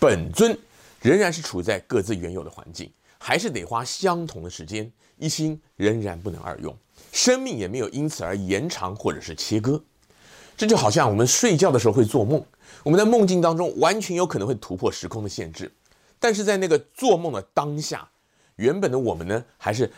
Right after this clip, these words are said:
躺在床上、趴在桌上或者靠在沙发上睡着了的，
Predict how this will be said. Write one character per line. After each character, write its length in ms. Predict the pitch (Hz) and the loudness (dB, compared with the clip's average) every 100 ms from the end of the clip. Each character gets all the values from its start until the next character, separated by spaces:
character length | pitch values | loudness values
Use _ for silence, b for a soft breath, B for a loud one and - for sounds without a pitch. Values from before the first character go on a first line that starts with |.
| B | B
躺 160 | - 85 | -4 0
在 80 | |
床 240 | 95 85 98 | 2 2 2
上、 320 | 160 143 104 b b | 2 2 -2 b b
趴 200 | - 131 | 0 2
在 100 | 127 | 2
桌 220 | 123 147 | 2 2
上 220 | 165 131 | 2 0
或 120 | 104 | 0
者 80 | 92 | -2
靠 240 | - 113 92 | -2 0 0
在 140 | 87 | -2
沙 220 | - 101 | -4 -4
发 140 | 104 101 | -2 -4
上 160 | 101 | -6
睡 320 | - 185 165 | -6 2 2
着 260 | 95 - 92 | 2 -2 0
了 80 | 107 | 0
的， 140 | - | 0